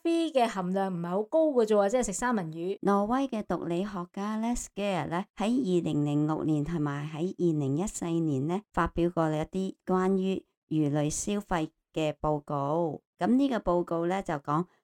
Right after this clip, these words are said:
Speaker 2: 殺養殖嘅三文魚呢嘅 omega six啦，同埋 omega three嘅脂肪酸嘅比例呢，已經唔及以前咁高啦，已經係相當低㗎啦。咁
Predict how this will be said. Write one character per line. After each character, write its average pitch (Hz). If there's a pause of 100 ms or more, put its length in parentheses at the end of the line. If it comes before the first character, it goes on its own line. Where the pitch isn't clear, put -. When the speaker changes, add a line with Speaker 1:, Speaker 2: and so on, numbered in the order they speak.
Speaker 2:
殺 233
養 160
殖 -
嘅 170
三 214
文 156
魚 147
呢 185
嘅 175 (340)
omega 202 (160)
six -
啦， 190
同 180
埋 139
omega 170 (160)
three 190
嘅 156
脂 190
肪 185
酸 190 (140)
嘅 151
比 147
例 147
呢， 160
已 156
經 190
唔 143
及 175
以 147
前 143
咁 147
高 180
啦， 165
已 151
經 170
係 139
相 160
當 165
低 160
㗎 151
啦。 135
咁 196